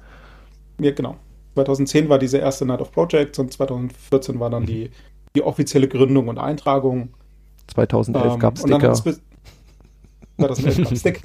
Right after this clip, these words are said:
Speaker 2: <laughs> Immer, das ist immer ein ganz wichtiges, äh, Datum auf jeden Fall, wenn die ersten Sticker
Speaker 1: Ja.
Speaker 2: kommen. <laughs>
Speaker 1: Da hat der liebe Ingo unser
Speaker 2: Sehr
Speaker 1: Logo
Speaker 2: cool.
Speaker 1: dann irgendwie, äh, von, von der Skizze mal digitalisiert gehabt und, ähm,
Speaker 2: Das war auch schon der Planet damals?
Speaker 3: Ja, ich hab
Speaker 1: Das
Speaker 3: die
Speaker 1: war schon
Speaker 3: Bleistiftzeichnung noch.
Speaker 2: Kreisenden.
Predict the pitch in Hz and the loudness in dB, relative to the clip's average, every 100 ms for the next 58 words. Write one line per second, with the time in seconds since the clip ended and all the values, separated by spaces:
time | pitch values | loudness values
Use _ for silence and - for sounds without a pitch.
0 | - 156 - 139 135 139 151 151 135 127 | -8 -4 0 2 4 2 2 2 2 0
1 | - 131 - 120 110 - 104 101 98 - | 0 -2 0 0 0 2 4 4 4 -2
2 | _ - - 92 87 - 73 73 78 73 | _ -20 -4 2 4 2 -2 -2 -2 -4
3 | - 71 - - 82 82 80 - - - | -2 -2 -2 -4 -2 -2 -2 -4 -6 -4
4 | - - 78 73 95 160 - 107 - - | -4 -4 -4 -2 2 2 2 -2 -6 -20
5 | - _ - 117 123 120 127 139 131 123 | -20 _ -6 -2 -2 -2 0 0 0 2
6 | 127 123 131 123 120 120 117 120 117 117 | 2 4 4 2 -2 -2 -4 -4 -2 -2
7 | 127 120 120 117 _ _ _ _ - - | -4 -6 -8 -10 _ _ _ _ -10 -6
8 | - 139 135 - 139 139 123 120 127 123 | 0 4 4 2 0 2 0 0 -2 -2
9 | 127 117 127 - 120 120 117 - 117 117 | -2 0 -2 -2 -4 -4 -8 -10 -8 -10
10 | - _ _ _ _ _ - 135 123 123 | -14 _ _ _ _ _ 0 2 2 0
11 | 120 120 123 - 135 156 165 151 131 - | -2 -6 -6 -2 0 2 0 0 0 0
12 | 120 123 131 - 76 80 127 120 110 104 | 0 0 -2 -2 -2 -2 0 2 4 4
13 | 123 127 120 127 143 - 127 156 160 - | 0 -4 -4 -2 0 2 2 2 2 2
14 | 151 156 113 107 107 - 80 85 90 85 | 4 2 0 -2 -2 -2 -2 -2 -4 -8